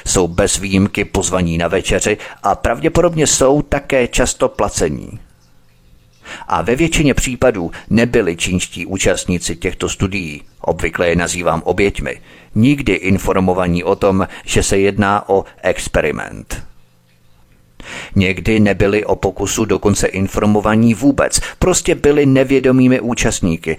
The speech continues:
a ani jednou proto nebyli schopni poskytnout souhlas, ať už informovaný, nebo jiný. Přesně jak to probíhalo v utajovaném harvardském projektu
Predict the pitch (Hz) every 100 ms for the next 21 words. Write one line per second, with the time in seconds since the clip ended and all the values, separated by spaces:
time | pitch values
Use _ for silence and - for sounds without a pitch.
0 | - - 92 90 101 95 98 85 98 104
1 | 107 90 90 107 104 95 90 98 98 -
2 | 101 - 101 98 101 95 - - 101 101
3 | 110 101 85 71 - - - - - 143
4 | - - 104 101 104 104 104 107 107 107
5 | - 104 95 95 82 71 57 - - -
6 | _ _ _ - - - - 160 - 165
7 | 151 135 - - 131 131 117 123 117 123
8 | 120 113 113 117 113 110 113 110 98 101
9 | 107 98 - - 69 67 - 76 73 -
10 | 87